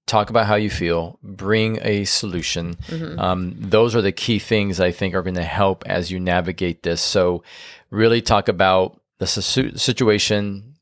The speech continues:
Speaker 1: what the need is, and how you feel about it,
Speaker 2: Mm-hmm.
Speaker 1: and learn to communicate that well.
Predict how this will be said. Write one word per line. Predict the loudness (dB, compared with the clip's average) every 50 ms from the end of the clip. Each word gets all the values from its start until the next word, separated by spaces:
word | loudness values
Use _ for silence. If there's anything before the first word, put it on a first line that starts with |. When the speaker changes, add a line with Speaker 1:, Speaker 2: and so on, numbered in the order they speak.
| _ -6
Speaker 1:
what | -2 -2 0
the | 0 0
need | 0 2 2 4 4
is, | 4 4 4 4 2 0 -2 -4
and | -4 -6 -6
how | -2 0 0
you | 0 0
feel | 0 2 2 2 2
about | 2 2 2 2 2 2
it, | 0 0 -2 -4 -10 -12
Speaker 2:
Mm-hmm. | -10 -10 -8 -10 -10 -10 -8
Speaker 1:
and | -2 0 2 4 4 2 2 -2 -2
learn | -2 0 0 2 2
to | 0 -2
communicate | -2 -2 -2 0 0 0 0 0
that | 0 -2 0
well. | -2 -4 -4 -4